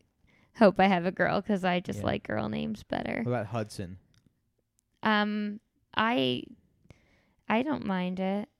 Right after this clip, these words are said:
Speaker 1: I think
Speaker 2: Yeah.
Speaker 1: it's too, like, trying too hard, though.
Speaker 2: Yeah.
Speaker 1: I'm afraid to say stuff about names. Oh, I like Layla and Lila.
Speaker 2: Mm-hmm.
Speaker 1: I like Elena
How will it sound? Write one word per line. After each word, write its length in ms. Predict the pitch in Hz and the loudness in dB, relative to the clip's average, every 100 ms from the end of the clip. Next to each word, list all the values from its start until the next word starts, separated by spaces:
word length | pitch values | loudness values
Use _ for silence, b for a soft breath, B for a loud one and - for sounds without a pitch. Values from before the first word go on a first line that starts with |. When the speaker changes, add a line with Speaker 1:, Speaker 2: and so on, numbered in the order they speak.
| - | -2
Speaker 1:
I 80 | |
think 240 | 214 247 247 | 0 0 0
Speaker 2:
Yeah. 60 | |
Speaker 1:
it's 160 | 226 - | -2 -4
too, 320 | - 233 208 | -2 2 2
like, 480 | 196 185 180 185 - - | 2 2 0 -4 -14 -10
trying 440 | - 196 190 185 | -2 0 0 -2
too 200 | 180 170 170 | -4 -6 -2
hard, 300 | 165 156 165 | -2 -2 -4
though. 320 | 156 156 165 - - | -4 -2 -4 -10 -10
Speaker 2:
Yeah. 260 | 104 95 85 _ b b b b b b _ | -6 -6 -8 _ b b b b b b _
Speaker 1:
I'm 120 | 208 220 | 0 2
afraid 280 | 254 285 220 | 4 4 2
to 80 | |
say 220 | 202 202 208 | 0 2 2
stuff 260 | - 180 | 0 -2
about 260 | 160 160 - | -2 -4 -4
names. 240 | 151 151 - | -6 -6 0
Oh, 80 | 208 | 2
I 120 | 190 | 4
like 180 | 190 - | 0 -2
Layla 720 | 196 190 190 190 196 196 190 | 0 2 4 4 4 2 2
and 200 | 175 175 | -2 -2
Lila. 760 | 175 175 175 180 180 185 208 202 - | -2 0 0 2 2 0 -2 -6 -12
Speaker 2:
Mm-hmm. 340 | 107 107 90 92 B B - | -8 -8 -8 -10 B B -2
Speaker 1:
I 120 | 196 | 2
like 340 | 196 185 175 - - - - - - - _ - | 4 4 2 -6 -18 -18 -18 -18 -20 -20 _ 0
Elena 840 | 220 208 190 185 190 190 202 214 | 2 4 2 2 2 2 2 -2